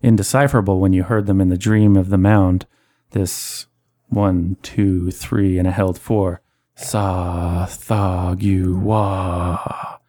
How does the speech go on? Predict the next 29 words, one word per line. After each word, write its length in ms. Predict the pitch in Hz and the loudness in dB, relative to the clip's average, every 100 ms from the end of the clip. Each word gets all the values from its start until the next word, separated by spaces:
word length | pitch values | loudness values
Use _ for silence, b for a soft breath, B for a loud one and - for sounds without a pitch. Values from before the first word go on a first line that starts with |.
| _ _ _ | _ _ _
Just 180 | - 101 | -8 -4
goes 200 | 110 95 | 0 0
like 160 | 95 - | -2 -2
that 240 | 104 - | -4 -2
over 240 | 107 107 98 | 0 0 2
and 100 | 95 | 2
over 160 | 98 | 2
again. 220 | 95 98 95 | 0 2 2
And, 260 | 95 90 b b b | 2 0 b b b
and 160 | - 120 | 0 2
unlike 460 | 151 151 147 147 - | 6 6 4 2 -2
the 100 | 113 | 0
dream 400 | 123 139 151 117 | 4 6 6 6
version, 500 | 104 101 98 101 98 | 4 2 2 4 4
you 120 | 98 | 4
can 140 | 104 | 2
see 280 | - - 131 | 0 2 4
the 140 | 113 98 | 4 2
hominids 580 | 123 120 107 98 95 | 4 4 4 2 0
are 80 | 107 | 0
the 80 | 95 | 2
ones 260 | 98 98 98 | 4 4 2
doing 240 | 110 101 | 4 4
the 80 | 92 | 4
chanting 500 | - 117 107 107 98 | 2 2 4 4 2
up 200 | - - | 2 0
in 180 | 107 95 | 2 4
these 280 | 92 95 - | 2 0 -2
railings, 720 | 110 101 98 92 92 92 | 0 2 2 2 2 0